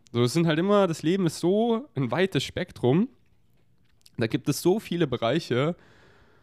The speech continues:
so halt auf diese ganzen Compartmentalizations, die wir kreieren, weil es ist alles eins und dann kreieren wir hier die Illusion von, das ist das, das ist das, das ist das und wir alle haben verschiedene Geschenke.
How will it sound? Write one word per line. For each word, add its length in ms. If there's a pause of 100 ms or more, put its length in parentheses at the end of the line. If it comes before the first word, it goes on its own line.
(1400)
so 220
halt 140
auf 100
diese 160
ganzen 800
Compartmentalizations, 1300
die 160
wir 80
kreieren, 340
weil 100
es 80
ist 120
alles 240
eins 280
und 40
dann 100
kreieren 300
wir 80
hier 160
die 80
Illusion 420
von, 240
das 160
ist 160
das, 160
das 140
ist 120
das, 160
das 140
ist 160
das 220
und 180 (560)
wir 160
alle 120
haben 100
verschiedene 320
Geschenke. 480